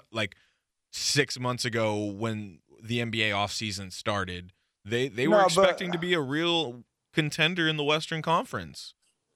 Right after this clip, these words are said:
Speaker 2: No, yeah, which, I mean, if, <laughs> if you're Mark Cuban, you have to have better aspirations <laughs> than the seven or eight seed,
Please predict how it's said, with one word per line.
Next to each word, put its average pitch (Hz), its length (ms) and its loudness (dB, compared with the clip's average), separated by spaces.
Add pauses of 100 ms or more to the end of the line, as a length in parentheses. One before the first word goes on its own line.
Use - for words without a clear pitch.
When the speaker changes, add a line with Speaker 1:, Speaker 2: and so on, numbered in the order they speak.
(140)
Speaker 2:
No, 175 380 6
yeah, 170 300 6
which, 175 280 0
I 196 60 -2
mean, 180 420 -8
if, 165 200 -6 (360)
<laughs> - 280 -16
if 131 140 0
you're 156 100 4
Mark 170 220 6
Cuban, 160 260 -2
you 131 160 -2
have 139 240 6
to 123 80 -8
have 113 180 -6
better 117 240 -4
aspirations 117 840 -10
<laughs> - 20 -12
than 139 140 -14
the 120 40 -16
seven 120 300 -4
or 117 120 -6
eight 113 180 -8
seed, - 260 -14